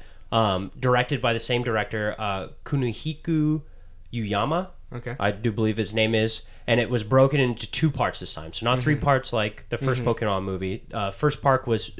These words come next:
Speaker 1: the first part was Pikachu's rescue adventure, and then
Speaker 2: Yeah.
Speaker 1: it gets into, uh, the power of one.
Speaker 2: Yes.
Speaker 1: So the, if you thought the last one was exciting, the Pikachu's vacation, so Pikachu's
Speaker 2: <laughs>
Speaker 1: rescue adventure. So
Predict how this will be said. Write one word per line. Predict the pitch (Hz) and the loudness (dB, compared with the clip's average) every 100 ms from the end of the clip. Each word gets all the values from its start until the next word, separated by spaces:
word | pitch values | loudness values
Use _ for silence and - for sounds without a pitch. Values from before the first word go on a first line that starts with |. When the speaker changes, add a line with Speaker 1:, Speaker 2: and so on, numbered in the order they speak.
| - - | -12 -6
Speaker 1:
the | 131 | -4
first | - 135 - - | -2 -2 -4 -2
part | 156 117 - - - | 2 2 0 -10 -8
was | - 101 | -4 -2
Pikachu's | - - - 127 104 | -2 -2 -2 -4 0
rescue | 123 120 120 104 | 2 2 0 0
adventure, | 98 98 95 98 95 - | 0 -2 -2 -4 -6 -4
and | 117 | -2
then | 110 | 0
Speaker 2:
Yeah. | 110 | 0
Speaker 1:
it | |
gets | 110 107 113 | -2 -4 -4
into, | 107 - 98 101 101 - - - | -4 -4 -4 -6 -8 -12 -10 -4
uh, | 95 90 | -2 -2
the | 104 | -2
power | - - 113 104 | -2 2 4 4
of | 92 87 | 2 0
one. | 95 85 73 - - | -2 -2 -4 -10 -10
Speaker 2:
Yes. | 107 - - - | -10 -10 -12 0
Speaker 1:
So | - 131 120 113 - - | 6 8 8 6 -2 -8
the, | - | -4
if | 147 - | -2 0
you | 139 | 2
thought | 185 180 | 4 4
the | 143 | 4
last | 120 147 151 123 | 6 6 4 2
one | 104 | 0
was | 98 98 | 0 0
exciting, | 107 107 95 92 | -2 -2 0 -2
the | - | -2
Pikachu's | 113 117 107 - 110 92 | -4 -6 -6 -4 -4 -4
vacation, | 95 - 104 120 147 143 | -8 -6 -4 -2 -2 -2
so | 147 135 107 - - | 0 2 0 0 -2
Pikachu's | 170 165 175 147 143 151 170 | -2 -2 -4 0 0 0 0
Speaker 2:
<laughs> | |
Speaker 1:
rescue | 127 131 - 147 120 | 4 4 6 4 4
adventure. | 110 104 104 101 - - - - | 2 2 2 0 0 -2 -2 4
So | 151 143 127 | 8 10 10